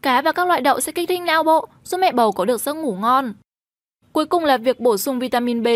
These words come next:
khi mang bầu là rất cần thiết vì nó không chỉ tham gia vào quá trình trao đổi chất mà còn giúp cung cấp năng lượng, bảo vệ các mô thần kinh và giảm căng thẳng.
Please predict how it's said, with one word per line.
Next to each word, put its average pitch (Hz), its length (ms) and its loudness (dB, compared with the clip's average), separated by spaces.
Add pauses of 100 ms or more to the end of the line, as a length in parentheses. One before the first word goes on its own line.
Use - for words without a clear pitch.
khi 254 100 -8
mang 233 220 -2
bầu 220 180 2
là 196 120 0
rất - 200 -4
cần 214 180 0
thiết 339 180 0 (280)
vì 320 100 -4
nó 294 120 4
không 330 180 -4
chỉ - 160 -2
tham 233 200 -2
gia 226 160 2
vào 202 140 0
quá 196 180 -2
trình 214 240 -4
trao 233 160 -2
đổi 202 140 0
chất 320 200 0 (200)
mà 294 120 2
còn 277 200 0
giúp 359 180 0
cung 277 180 -2
cấp 330 140 2
năng 269 200 -2
lượng, 269 220 2 (200)
bảo 254 160 2
vệ 262 160 2
các 330 160 -4
mô 285 160 2
thần 220 220 -4
kinh 233 200 -4
và 214 100 -4
giảm 196 240 -4
căng 214 180 -6
thẳng. 196 320 -4